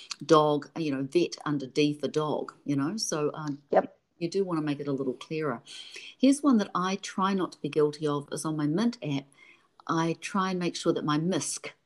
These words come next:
Speaker 1: M I S C category is very, very small. And I think in your case, it's when people have this giant, uh, list of transactions, which basically say, "Ask Erin."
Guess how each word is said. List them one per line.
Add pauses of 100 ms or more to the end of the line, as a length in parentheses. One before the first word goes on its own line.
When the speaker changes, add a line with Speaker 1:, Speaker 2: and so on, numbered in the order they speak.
(140)
Speaker 1:
M
I
S
C
category
is
very,
very
small. (560)
And
I
think
in
your
case,
it's
when
people (160)
have
this (120)
giant, (300)
uh,
list
of
transactions,
which
basically
say,
"Ask (100)
Erin."